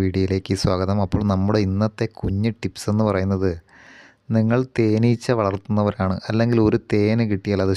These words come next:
ശുദ്ധമാണോ എന്നറിയാനൊക്കെ എന്ത് ചെയ്യണം എന്നതിനെക്കുറിച്ചുള്ള കുഞ്ഞു കുഞ്ഞു ടിപ്സാണ് ഇന്നത്തെ വീഡിയോയിലൂടെ നമ്മൾ പറയുന്നത്. അപ്പോൾ തേൻ എടുക്കുമ്പോൾ തേനീച്ച കുത്താതിരിക്കാൻ കയ്യിലും ശരീരത്തിലുമൊക്കെ തുളസി നീര് പുരട്ടുകയാണെങ്കിൽ തേനീച്ച കുത്തലിൽ നിന്ന് നമുക്ക്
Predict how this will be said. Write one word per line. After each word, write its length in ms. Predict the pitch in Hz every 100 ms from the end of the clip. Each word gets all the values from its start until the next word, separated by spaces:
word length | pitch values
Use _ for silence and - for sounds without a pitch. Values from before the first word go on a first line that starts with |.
| -
ശുദ്ധമാണോ 680 | 92 90 117 107 95 95 95 92
എന്നറിയാനൊക്കെ 600 | 95 95 95 92 92 - 95
എന്ത് 160 | 101 107
ചെയ്യണം 260 | 104 95 98 95
എന്നതിനെക്കുറിച്ചുള്ള 640 | 92 95 90 92 - 110 139 - - -
കുഞ്ഞു 180 | 160 151
കുഞ്ഞു 160 | 139 123
ടിപ്സാണ് 340 | 110 - 101 101
ഇന്നത്തെ 260 | 98 92 92
വീഡിയോയിലൂടെ 420 | 90 92 92 92 92
നമ്മൾ 160 | 90 92
പറയുന്നത്. 380 | 92 90 92 98 139 - - - - - - 113
അപ്പോൾ 180 | 131 131
തേൻ 300 | 131 131 156 151
എടുക്കുമ്പോൾ 420 | 123 - 127 123 120 117
തേനീച്ച 440 | 110 120 117 - - _
കുത്താതിരിക്കാൻ 840 | - 95 - 117 113 110 98 110 107 - -
കയ്യിലും 420 | 101 98 107 131 - -
ശരീരത്തിലുമൊക്കെ 960 | 110 101 101 101 113 107 98 - 113 123 - - - _ _ 120
തുളസി 380 | 113 120 - 151 131
നീര് 220 | 120 120
പുരട്ടുകയാണെങ്കിൽ 680 | 107 104 101 107 104 101 98 95 _ -
തേനീച്ച 560 | 113 110 123 120 - 123 _
കുത്തലിൽ 360 | - - 110 107
നിന്ന് 200 | 101 104 110
നമുക്ക് 260 | 101 98